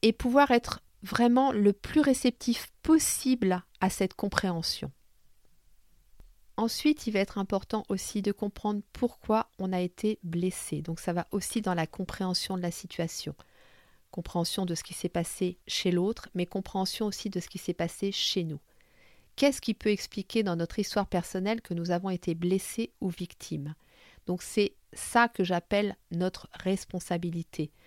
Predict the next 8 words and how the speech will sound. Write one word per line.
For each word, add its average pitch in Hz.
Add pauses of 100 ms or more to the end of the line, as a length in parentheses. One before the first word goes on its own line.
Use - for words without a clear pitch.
C'est -
tout 262
à 226
fait 202
différent 185
de 170
notre 175 (100)
culpabilité. 185